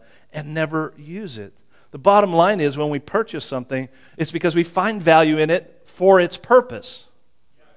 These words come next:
to the owner, right? It's worth it to us to spend that kind of money on a vehicle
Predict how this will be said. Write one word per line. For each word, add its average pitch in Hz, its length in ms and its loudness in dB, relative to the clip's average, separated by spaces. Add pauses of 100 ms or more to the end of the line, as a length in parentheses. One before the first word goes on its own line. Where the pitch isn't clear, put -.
to 165 160 0
the 151 180 2
owner, 170 340 -4 (960)
right? 156 320 -6 (1160)
It's 214 280 4 (120)
worth 208 360 6
it 151 180 0
to 156 180 0
us 156 340 2 (160)
to 170 100 -4
spend 208 300 0
that 214 160 2
kind 220 160 0
of 208 80 0
money 170 220 0
on 151 100 0
a 147 60 -4
vehicle 131 480 -4